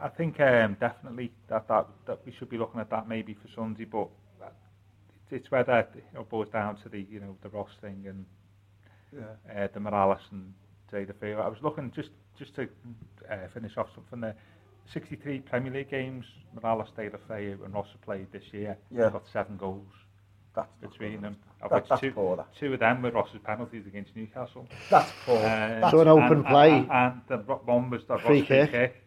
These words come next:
Speaker 3: And
Speaker 1: so
Speaker 3: what, uh, didn't Ross score a free kick as well? Was that in the
Speaker 1: Ro-, Ross has got, I think Ross has got four, I think, this year.
Speaker 2: That's
Speaker 1: Um, I
Speaker 2: poor,
Speaker 1: think,
Speaker 2: that.
Speaker 1: uh,
Speaker 3: Shocking.
Speaker 2: That,
Speaker 1: you know,
Speaker 2: that's
Speaker 3: Players.
Speaker 2: for three of your creative players.
Speaker 1: Yeah.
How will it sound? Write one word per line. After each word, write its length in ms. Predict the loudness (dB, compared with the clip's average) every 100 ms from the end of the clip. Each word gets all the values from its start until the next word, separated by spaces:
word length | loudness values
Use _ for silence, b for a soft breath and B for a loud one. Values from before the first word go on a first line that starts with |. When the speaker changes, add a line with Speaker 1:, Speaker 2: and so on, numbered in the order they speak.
| _ 0
Speaker 3:
And 120 | 4
Speaker 1:
so 120 | 6
Speaker 3:
what, 140 | 8 8
uh, 160 | 8
didn't 180 | 6 4
Ross 260 | 6 6 4
score 200 | 2 2
a 20 |
free 160 | 0 -4
kick 180 | -4 -4
as 100 | -2
well? 180 | -4 -4 _ _ _ _ _ _ 0
Was 120 | 4
that 100 | 4
in 60 |
the 160 | 4 2 0
Speaker 1:
Ro-, 140 | -6 0
Ross 200 | 0 0
has 100 | -8
got, 160 | -8 -6
I 40 |
think 200 | -6 -2
Ross 220 | 2 2 0
has 80 | -8
got 200 | -8 -6
four, 280 | -4 -4 -4
I 20 | -8
think, 180 | -14 -14
this 140 | -16 -12
year. 240 | -12 -12 -14 _ -16
Speaker 2:
That's 340 | 2 2 2
Speaker 1:
Um, 80 | -4 -10
I 40 | -2
Speaker 2:
poor, 100 | 2
Speaker 1:
think, 140 | 2
Speaker 2:
that. 160 | 2 0
Speaker 1:
uh, 160 | -4 -6 -8
Speaker 3:
Shocking. 320 | -10 -12 0
Speaker 2:
That, 140 | 4 4
Speaker 1:
you 60 |
know, 80 | 4
Speaker 2:
that's 200 | 2 2
Speaker 3:
Players. 380 | 2 2 2 0
Speaker 2:
for 60 |
three 500 | -2 2 4 4 0 -6 -20 -20 -20 2 4
of 160 | 6
your 140 | 4 -2
creative 800 | -4 2 4 2 -2 -4 -4 2
players. 580 | 4 6 4 2 -6 -16
Speaker 1:
Yeah. 160 | -16